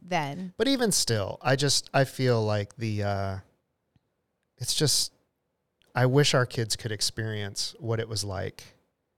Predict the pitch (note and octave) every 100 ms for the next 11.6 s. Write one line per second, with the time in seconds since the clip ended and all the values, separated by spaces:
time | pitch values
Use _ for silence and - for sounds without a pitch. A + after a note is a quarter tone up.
0 | _ _ _ _ A#2 A2 A2 G2+ F#2 G2+
1 | _ _ _ _ _ - F#3+ F3 D#3 D#3+
2 | - - A2+ G#2 G#2 G#2 _ A3 A3+ A3+
3 | - C3 B2+ C3 - _ _ _ _ -
4 | B2+ - C3 B2+ - D#3 D3+ C#3+ F#3+ C3
5 | B2+ - _ _ _ _ - B2 B2 -
6 | G#3 A3 C#3 C3+ C3 B2 B2 B2 A#2 B2
7 | E3+ - G#2 B2 - - _ - C3 A#2
8 | B2 C#3+ C#3+ C3+ B2 C3+ B2+ A#2 D3 D#3
9 | B2 G#2 A#2 A#2 A#2+ A2+ A2 A2+ G#2+ G#2+
10 | G#2+ G2 F#2+ - G2 F#2+ F#2+ F#2+ - G#2
11 | G#2 F#2+ - A#2+ G2+ F#2+